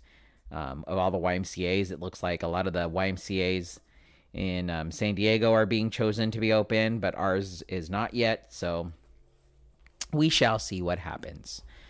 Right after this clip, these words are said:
Um, so that's kind of something else we're going through too. So moving on, we're gonna move on to some news, uh, I think you should know. Um, if you're a fan of Taco Bell, like I am, guess what?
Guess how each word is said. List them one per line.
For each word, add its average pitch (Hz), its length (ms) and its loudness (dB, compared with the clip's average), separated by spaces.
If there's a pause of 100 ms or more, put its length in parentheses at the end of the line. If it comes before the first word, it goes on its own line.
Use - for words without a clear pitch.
(460)
Um, 82 720 0
so 120 160 4
that's 117 220 4
kind 101 180 2
of 90 100 0
something 90 280 -4
else 78 200 -4
we're 76 100 -4
going 71 220 -8
through 65 300 -8
too. - 260 2 (720)
So 156 300 8
moving 233 260 10
on, 170 260 8
we're 180 100 4
gonna 220 140 4
move 220 220 8
on 175 420 10
to 143 200 6
some 127 320 4
news, 170 420 8
uh, - 80 4
I 113 600 6
think 135 340 2
you 120 180 6
should 95 300 0
know. 95 580 2 (520)
Um, 113 420 6 (480)
if 131 180 6
you're 143 120 8
a 139 40 6
fan 165 200 4
of 247 80 0
Taco 180 340 10
Bell, 95 240 4
like 107 260 4
I 95 200 2
am, 82 440 -4 (400)
guess 123 400 6
what? 95 460 -2